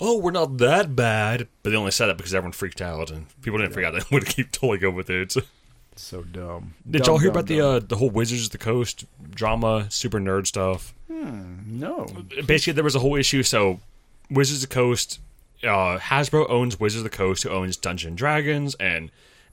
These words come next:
Speaker 1: for the longest time,
Speaker 2: Oh, yeah.
Speaker 1: like, D and D had a policy of, like, "Oh, it's just, you can use our rule set for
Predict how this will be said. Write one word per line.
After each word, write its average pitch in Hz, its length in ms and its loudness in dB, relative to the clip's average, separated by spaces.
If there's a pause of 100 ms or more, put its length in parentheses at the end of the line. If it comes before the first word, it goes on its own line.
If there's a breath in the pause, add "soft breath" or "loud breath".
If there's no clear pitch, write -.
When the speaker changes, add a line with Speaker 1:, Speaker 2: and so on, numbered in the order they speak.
Speaker 1:
for 131 260 2
the 123 60 0
longest 135 300 0
time, 127 280 0
Speaker 2:
Oh, 95 240 -6
yeah. 95 120 -10
Speaker 1:
like, 113 180 -4
D 131 120 2
and 135 60 0
D 127 100 0
had 113 180 -4
a 104 80 0
policy 113 340 -4
of, 95 100 -2
like, 90 200 -6
"Oh, 151 220 0
it's 110 100 -4
just, - 180 -4 (340 soft breath)
you 120 120 -4
can 156 100 -8
use 151 160 0
our 123 60 2
rule 117 240 0
set - 260 -2
for 101 220 -2